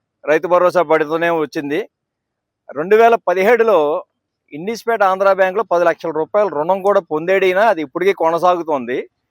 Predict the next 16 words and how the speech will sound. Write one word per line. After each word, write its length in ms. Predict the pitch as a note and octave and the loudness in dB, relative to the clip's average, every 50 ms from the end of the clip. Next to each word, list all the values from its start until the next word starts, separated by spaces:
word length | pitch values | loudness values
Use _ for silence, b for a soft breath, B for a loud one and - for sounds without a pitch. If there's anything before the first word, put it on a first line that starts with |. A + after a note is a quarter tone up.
| _ _ _ _ _ - | _ _ _ _ _ -12
ఇది 140 | E3+ E3 F3 | -4 0 2
ఇలా 160 | - F#3+ A#3 | 4 4 4
ఉండగా 300 | A#3+ A#3 A3 A3+ A#3 A#3 | 4 2 2 2 0 0
కొత్త 300 | - - G#3 G3 F3+ A3+ | 2 2 0 0 2 0
గవర్నమెంట్ 420 | A3 A#3+ A#3 A#3 A#3 A#3 A#3 G3+ | 2 2 2 2 2 -2 0 0
వచ్చిన 260 | G#3+ G3 - - A3 G#3+ | -2 -2 -2 -6 -4 0
తర్వాత 720 | G3 F3+ F#3 G3 G3+ G#3 G3+ G#3 F3 C#3+ A#2+ A2+ A2+ A2+ _ _ _ _ _ _ _ _ C3+ | 0 0 4 4 2 2 4 2 2 2 2 0 -4 -8 _ _ _ _ _ _ _ _ -4
ఏమైందో 460 | D3 F3 G3 G#3+ A3 A3 G#3+ A3 A3 | -2 0 2 2 0 2 4 2 2
తెలియదు. 520 | F#3 G3+ G3 G3+ G#3 G3+ F3+ F3+ F3+ - - _ _ _ _ _ _ _ _ _ _ _ _ _ _ _ _ _ _ _ | 4 2 2 2 2 0 0 -2 -4 -6 -8 _ _ _ _ _ _ _ _ _ _ _ _ _ _ _ _ _ _ _
ఈయనకి 240 | D3+ F#3 G#3 G3+ F#3+ | 0 0 2 2 2
రైతు 220 | E3+ E3+ F#3 F#3+ G#3 | 2 2 2 2 2
భరోసా 360 | G3+ G#3+ G#3+ G#3 F#3 G#3 G3 | 2 4 4 4 2 2 0
పడలేదు. 420 | E3 F3 E3+ E3+ F#3 F#3+ F#3 E3+ | 2 2 0 2 2 2 2 2
అదేమని 340 | D#3 D#3+ F#3 G3 G3+ G3+ G3 | 2 4 2 2 2 2 2
అడిగితే 600 | F#3 F3 F3+ F3 _ A3 A3 G#3 F#3 F3+ F3 F3 | 2 -2 -2 -4 _ -2 2 4 6 6 6 4
ఒక 140 | E3+ C#3+ | 2 0